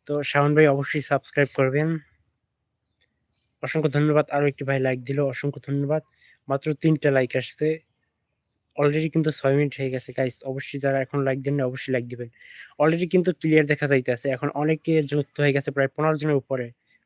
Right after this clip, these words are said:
দেখতেছেন, অসংখ্য ধন্যবাদ। তো আপনারা কেমন আছেন অবশ্যই কমেন্ট করবেন, আর কোন জায়গা থেকে দেখতেছেন, কোন জায়গা থেকে। আর যারা সাবস্ক্রাইব করেন নাই অবশ্যই সাবস্ক্রাইব করবেন। Already পাঁচটা লাইক আসছে, অসংখ্য ধন্যবাদ।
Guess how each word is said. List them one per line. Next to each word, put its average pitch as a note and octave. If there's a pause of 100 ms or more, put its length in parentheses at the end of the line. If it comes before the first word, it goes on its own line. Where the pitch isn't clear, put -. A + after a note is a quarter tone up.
দেখতেছেন, C#3+
অসংখ্য C#3
ধন্যবাদ। C#3 (540)
তো C#3
আপনারা D#3
কেমন D#3
আছেন D3+
অবশ্যই C3+
কমেন্ট C3+
করবেন, C#3
আর C3+
কোন C3
জায়গা C3
থেকে B2+
দেখতেছেন, C3+
কোন C3
জায়গা B2+
থেকে। D3+ (640)
আর C3
যারা C#3+
সাবস্ক্রাইব C#3+
করেন D3+
নাই D#3
অবশ্যই C3+
সাবস্ক্রাইব C#3
করবেন। C#3+ (480)
Already D3
পাঁচটা C#3
লাইক C#3
আসছে, C#3
অসংখ্য C#3
ধন্যবাদ। C#3+